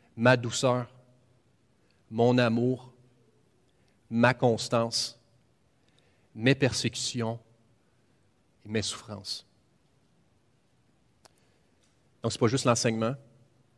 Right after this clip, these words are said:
c'est pas juste un bel exemple. Je trouve que ce texte, ce texte-là fait vraiment le tour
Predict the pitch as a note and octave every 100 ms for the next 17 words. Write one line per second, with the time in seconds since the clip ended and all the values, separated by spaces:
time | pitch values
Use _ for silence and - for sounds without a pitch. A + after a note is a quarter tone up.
0 | _ - - B2 A#2 B2 A2+ A2+ A2+ G2+
1 | G#2 A2 C3 - _ _ _ _ _ _
2 | _ _ _ _ _ _ _ _ _ -
3 | _ _ - - C#3 A#2 B2 - - -
4 | A2+ C3+ - B2 C3+ B2+ A#2+ A2+ A#2+ C3
5 | B2 A2 - C3 C3 C3 A2+